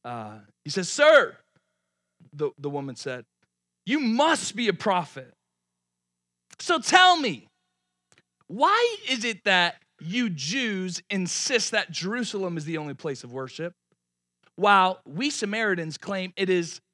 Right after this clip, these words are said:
at Mount Gerizim where our ancestors worship?" So what she's implying, this is, this is the great debate. Are, are, are, are, are tongues for today or not?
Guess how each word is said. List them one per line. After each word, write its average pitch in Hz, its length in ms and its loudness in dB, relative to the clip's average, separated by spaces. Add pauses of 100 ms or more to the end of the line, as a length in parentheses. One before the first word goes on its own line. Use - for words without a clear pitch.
(180)
at 190 160 2
Mount 160 300 -2
Gerizim 165 640 2
where 165 120 -2
our 165 220 -2
ancestors 165 640 -2
worship?" 117 360 -14 (1400)
So 202 120 -6
what 269 180 -6
she's 262 220 -6
implying, 156 760 -6 (400)
this 262 240 -8
is, 202 240 -8
this 240 240 -10
is 214 140 -12
the 185 100 -6
great 196 320 -6
debate. 151 340 -6 (840)
Are, 202 180 0
are, 190 220 0
are, 180 240 -2
are, 156 240 -2 (240)
are 160 80 -2
tongues 254 400 -4
for 220 160 -2
today 185 360 -4
or 123 120 -8
not? 120 320 -8